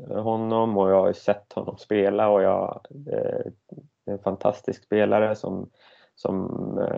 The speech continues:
eh, och en, en verkar vara en fantastisk människa också. Och hans, ja, men se hur mycket av hans skills på plan och kunskap kring spelet som,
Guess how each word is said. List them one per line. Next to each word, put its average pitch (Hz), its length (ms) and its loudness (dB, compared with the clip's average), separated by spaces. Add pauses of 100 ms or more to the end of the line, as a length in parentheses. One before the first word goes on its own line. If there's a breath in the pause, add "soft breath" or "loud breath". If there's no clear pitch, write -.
(200)
eh, - 240 -4
och 104 180 0
en, 98 200 0
en 98 260 2
verkar 98 280 2
vara 95 100 2
en 95 60 0
fantastisk 98 460 -6
människa 98 360 -2
också. 87 380 -2 (100)
Och 98 180 4
hans, 98 440 -2 (420 loud breath)
ja, 113 100 0
men 117 120 4
se 117 260 6
hur 117 100 6
mycket 117 320 -2
av 104 120 4
hans 104 540 -6 (440)
skills 113 320 0
på 104 100 -6
plan 107 500 0
och 92 120 -8
kunskap 98 520 -4
kring 90 160 -6
spelet 101 500 0
som, 90 360 -6